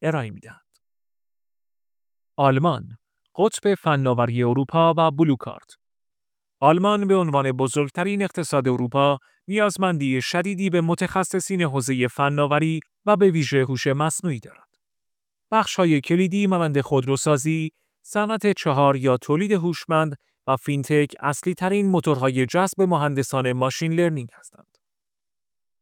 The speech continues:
برای متخصصین ماشین لرنینگ که به دنبال مهاجرت به آلمان هستند، مسیر اصلی معمولاً از طریق اخذ پیشنهاد شغلی و دریافت اتحادیه اروپا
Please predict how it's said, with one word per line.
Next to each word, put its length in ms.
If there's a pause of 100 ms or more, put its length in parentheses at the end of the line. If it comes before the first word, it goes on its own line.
(140)
برای 300
متخصصین 880
ماشین 380
لرنینگ 440
که 120
به 100
دنبال 360
مهاجرت 520 (100)
به 60
آلمان 320
هستند، 460 (340)
مسیر 380
اصلی 360
معمولاً 580
از 140
طریق 260
اخذ 320
پیشنهاد 580
شغلی 480 (240)
و 160
دریافت 560
اتحادیه 720
اروپا 500